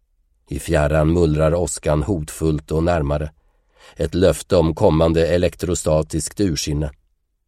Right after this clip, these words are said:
Torvald fumlar med bilnycklarna som alltid verkar försöka slingra sig undan hans grova fingrar.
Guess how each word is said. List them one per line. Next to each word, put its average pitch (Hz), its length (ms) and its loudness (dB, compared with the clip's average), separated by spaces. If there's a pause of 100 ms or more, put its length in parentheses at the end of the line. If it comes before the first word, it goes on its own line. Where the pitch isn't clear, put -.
(640)
Torvald 82 560 4
fumlar 80 360 4
med 82 160 0
bilnycklarna 78 680 0
som 78 260 -2
alltid 90 480 -2
verkar 80 340 2
försöka 85 440 -2
slingra 82 440 -2
sig 104 140 4
undan 82 320 2
hans 78 180 -2
grova 80 360 -2
fingrar. 73 440 -4